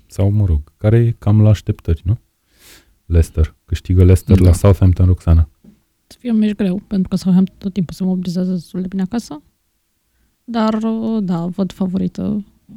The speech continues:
Speaker 3: Leicester, chiar în această confruntare.
Speaker 2: Și eu cred că Leicester e favorită, dar cred că vor avea mari probleme. Dacă trec de prima repriză cu Southampton,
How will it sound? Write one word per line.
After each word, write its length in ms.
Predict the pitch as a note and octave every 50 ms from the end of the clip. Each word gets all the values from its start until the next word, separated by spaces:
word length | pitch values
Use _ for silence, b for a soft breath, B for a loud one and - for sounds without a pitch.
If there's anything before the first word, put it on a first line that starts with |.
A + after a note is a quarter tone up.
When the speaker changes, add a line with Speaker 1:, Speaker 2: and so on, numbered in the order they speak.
| - _
Speaker 3:
Leicester, 540 | - G3 F3+ - - - G3+ - - - - - _ _ _ _ _ _ _
chiar 220 | - F3+ E3 E3 A3
în 100 | G#3+ G3
această 320 | F3 F3+ - F3 - - F#3+
confruntare. 680 | - - F#3 - - G3+ F3+ - A3+ G3 - _ _ _ _ _ _ _ _ _ _ _ _ -
Speaker 2:
Și 120 | - -
eu 100 | B2 A2+
cred 180 | G#2 - G#2 G#2
că 100 | - -
Leicester 320 | G2+ G2+ G#2 - - - G2+
e 60 | G#2
favorită, 560 | G2+ - G#2 G2 G2+ G2+ G2+ A2 G#2+ - A2
dar 180 | G2+ G#2 G#2+ G2+
cred 160 | - A2 G#2+
că 100 | G#2 -
vor 220 | G2+ G#2 G#2 G2+
avea 180 | G#2 G2+ G#2+ G#2+
mari 220 | G#2 G2+ G2 G2
probleme. 380 | - - F#2+ F2+ G2+ G#2+ A2 A2
Dacă 260 | G#2+ G#2+ G#2 - A2
trec 260 | - - A2+ A2+ A2+
de 140 | A#2 A2+ G#2+
prima 340 | G#2 - A#2+ B2 A#2+ A2+ G#2
repriză 460 | F#2+ G2 G2 - G#2 G2+ F2+ F#2+ - -
cu 120 | - -
Southampton, 600 | - - F#2 F#2 - - - - - - G2 G#2